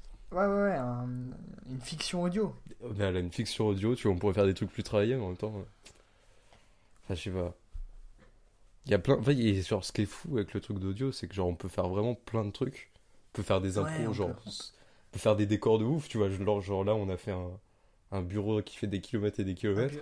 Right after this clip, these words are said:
Speaker 1: Un bu-, ouais. <laughs>
Speaker 2: Et genre, c'est stylé de
Speaker 1: Impossible.
Speaker 2: ouf. Mais on pourrait jamais faire ça dans la vraie vie, et là, on peut le faire, et tu vois, genre, il y a plein de possibilités, en même temps, c'est complètement flippant d'avoir plein de possibilités.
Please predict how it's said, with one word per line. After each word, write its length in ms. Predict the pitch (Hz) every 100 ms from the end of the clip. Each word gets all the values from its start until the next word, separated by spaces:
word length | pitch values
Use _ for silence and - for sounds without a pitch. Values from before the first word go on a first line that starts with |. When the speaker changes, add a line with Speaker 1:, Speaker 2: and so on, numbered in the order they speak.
| -
Speaker 1:
Un 20 | 156
bu-, 60 |
ouais. 100 | 156 - - 330 339 - -
<laughs> 320 | 196 - 208 - - - - -
Speaker 2:
Et 80 | 104
genre, 160 | 113
c'est 140 | - 123
stylé 300 | 143 135 147
de 40 |
Speaker 1:
Impossible. 220 | 214 220
Speaker 2:
ouf. 160 | 156 - - - - -
Mais 60 | 113
on 40 | 95
pourrait 220 | 117 101
jamais 260 | 131 127
faire 200 | 123 117
ça 100 | -
dans 100 | 120
la 60 | 104
vraie 160 | 101 123
vie, 120 | 147
et 120 | 95 95
là, 80 |
on 80 | 104
peut 140 | - 92
le 60 |
faire, 240 | - 127 98
et 140 | 95 - - - - _ - _ -
tu 120 | 113
vois, 80 | 101
genre, 180 | 92
il 60 | 90
y 40 |
a 40 | 90
plein 180 | - 113
de 60 |
possibilités, 480 | 117 107 104 95 127
en 100 | 113
même 120 | 90
temps, 120 | -
c'est 160 | - 92
complètement 380 | - 101 98 104
flippant 440 | - 104 - 123
d'avoir 200 | 101 90 -
plein 120 | 104
de 60 | 95
possibilités. 580 | 104 - 95 92 104